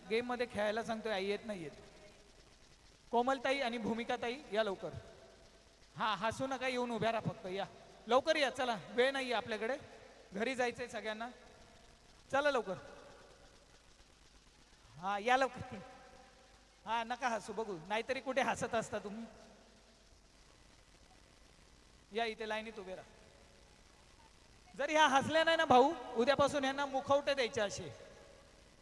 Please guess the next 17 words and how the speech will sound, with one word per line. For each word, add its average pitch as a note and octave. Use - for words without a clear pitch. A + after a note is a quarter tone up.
स्टेजवर B3+
कोण C4
येतं B3+
द्यायला A#3
ते A#3+
कळणार A#3
नाही F#3+
ना. G3+
कोण D4
गेली? C4
कोमल, C#4+
या G3
इकडे. D3
कोमल B3
ताई, B3
हा, F3+
ओके. G3+